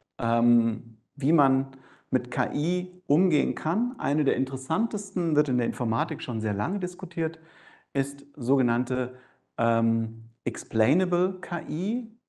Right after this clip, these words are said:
Ähm, die Idee dahinter lässt sich relativ einfach erklären.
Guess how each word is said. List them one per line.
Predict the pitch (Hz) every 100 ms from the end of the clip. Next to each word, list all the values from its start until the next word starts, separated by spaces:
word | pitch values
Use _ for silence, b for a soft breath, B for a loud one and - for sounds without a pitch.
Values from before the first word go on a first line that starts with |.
| _ _ _ _ _ _ -
Ähm, | 123 123 120 120 - - _ _ _ _ _ -
die | 120
Idee | - 143 208 214
dahinter | 175 151 185 185
lässt | 147 147
sich | 147 -
relativ | 151 160 147 -
einfach | 113 160 214 180
erklären. | 170 170 143 151 151